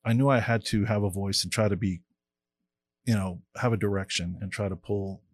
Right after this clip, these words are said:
the de-, departments that I work for into the technology arena. So I did also notice that I was, um, I was a pretty good mentor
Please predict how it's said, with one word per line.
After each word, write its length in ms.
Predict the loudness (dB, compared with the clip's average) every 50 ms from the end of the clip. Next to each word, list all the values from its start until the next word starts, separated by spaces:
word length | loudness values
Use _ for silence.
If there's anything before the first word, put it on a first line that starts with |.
| -16 -14 -10
the 240 | -8 -8 -8 -8 -8 -8
de-, 140 | -10 -10 -12 _ _ _ _ _ -16
departments 540 | -16 -12 -4 -4 -4 -2 -2 -4 -4 -4 -6
that 100 | -4 -2
I 140 | -2 -2
work 320 | -2 -2 -6 -8 -10 -12 _ _
for 340 | -12 -10 -10 -8 -10 -10 -12 _ -20 -20 -20 -20 -16 -6
into 220 | -2 -2 0 0
the 100 | -2 -2
technology 720 | -4 -4 -6 -4 -4 -2 -2 -2 -2 -4 -4 -6 -6 -8
arena. 420 | -8 -10 -10 -10 -10 -8 -8 -4 -2
So 360 | -2 0 0 -2 -4 -6 -10 _ _ _ -20 -20 -20 -20 _ _ _
I 120 | 2 2 2
did 260 | 6 6 6 6 6
also 460 | 4 2 4 4 4 4 4 4 4 4
notice 460 | 6 6 4 4 4 4 4 4 4
that 260 | 2 2 2 2 2
I 160 | 2 4 2
was, 340 | 4 4 2 2 0 0 0
um, 380 | 0 0 0 -2 -4 -6 -8 -10 _ _ _ _ _ _ _ _ _ _
I 100 | -2 0
was 160 | 0 2 2 0
a 140 | 0 -2 -4 _ _ -2
pretty 220 | 0 2 2 2
good 240 | 4 4 2 2 4
mentor 640 | 4 2 4 2 2 -2 -6 -8 -8 -8 -10 -12 -16